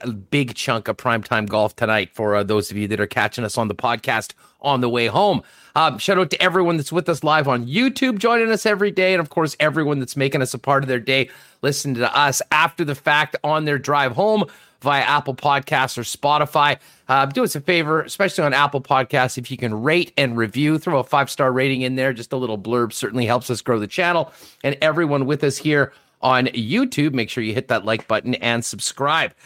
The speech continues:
Big thanks to our great family of sponsors, Royal Sports, Nick and Nikki D Q,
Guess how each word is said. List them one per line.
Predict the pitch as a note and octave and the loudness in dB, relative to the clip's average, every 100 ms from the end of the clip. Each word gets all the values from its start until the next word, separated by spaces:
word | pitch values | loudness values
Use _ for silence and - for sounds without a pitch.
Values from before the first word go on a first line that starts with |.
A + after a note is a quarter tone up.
| - _ C#3 | -20 _ -4
Big | A3+ G#3 | -2 -2
thanks | A3+ G#3+ G#3 - | 0 0 0 -2
to | A3 G#3+ | 0 2
our | E3+ F3 | 2 0
great | D3 F3 G3+ G3 | 2 0 0 2
family | G#3 G3 F3 | 0 2 0
of | D3 | 0
sponsors, | - G3 G#3 - G3 - _ _ - | 0 0 2 2 0 -2 _ _ -2
Royal | G#3 A3 D#3+ | 2 2 2
Sports, | - - G3+ A3 G3 - - - | -2 0 2 2 0 -8 -12 -4
Nick | E3+ G#3+ G#3+ | 0 0 2
and | F#3 | 0
Nikki | G3+ G3 | 0 -2
D | D3+ D#3+ | -2 -4
Q, | C#3 G#3+ A#3 A3 | -2 0 2 0